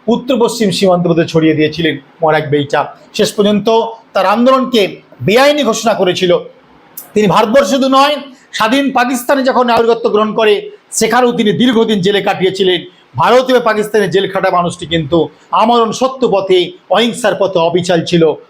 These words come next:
সে বিষয়ে কোনো সন্দেহ নেই। উনিশশো পঁয়তাল্লিশ ছেচল্লিশের নির্বাচন যখন হলো প্রাদেশিক স্তরে, মুসলিম লীগকে পরাজিত করেছিলেন তিনি, কংগ্রেসের হয়ে আন্দোলন করেছিলেন খান আব্দুল গফ্ফর খান এবং তার ভাইয়ের নাম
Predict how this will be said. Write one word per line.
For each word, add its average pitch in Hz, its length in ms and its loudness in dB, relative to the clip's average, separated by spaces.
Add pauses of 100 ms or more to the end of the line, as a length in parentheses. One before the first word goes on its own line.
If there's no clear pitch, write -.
সে 202 140 -2
বিষয়ে 170 320 0
কোনো 156 180 -4
সন্দেহ 139 400 0
নেই। 135 200 0 (360)
উনিশশো 180 320 0
পঁয়তাল্লিশ 185 480 0
ছেচল্লিশের 202 360 0
নির্বাচন 214 500 0
যখন 220 240 0
হলো 220 180 0
প্রাদেশিক 233 460 -2
স্তরে, 247 460 0 (280)
মুসলিম 247 380 2
লীগকে 254 240 0
পরাজিত 277 440 2
করেছিলেন 277 460 0
তিনি, 247 400 -2 (220)
কংগ্রেসের 240 480 2
হয়ে 214 120 2
আন্দোলন 208 320 0
করেছিলেন 196 380 0
খান 190 180 0
আব্দুল 180 260 0
গফ্ফর 175 320 -2
খান 165 220 2 (340)
এবং 185 200 0
তার 196 180 2
ভাইয়ের 196 260 0
নাম 226 460 2